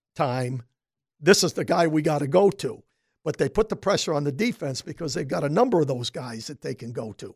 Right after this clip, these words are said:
And that's, that's the advantage. And then you add to that, uh, the other Jones,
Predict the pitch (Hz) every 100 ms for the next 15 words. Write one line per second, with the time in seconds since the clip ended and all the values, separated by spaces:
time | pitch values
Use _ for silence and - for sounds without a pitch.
0 | _ 143 120 156 208 - - _ _ _
1 | 151 160 - 185 151 127 139 151 135 104
2 | - _ 143 135 147 139 208 226 180 175
3 | 123 - 214 220 143 110 107 _ _ _
4 | _ _ _ - 143 127 113 - _ _
5 | _ _ _ _ 131 240 220 139 151 107
6 | 95 98 -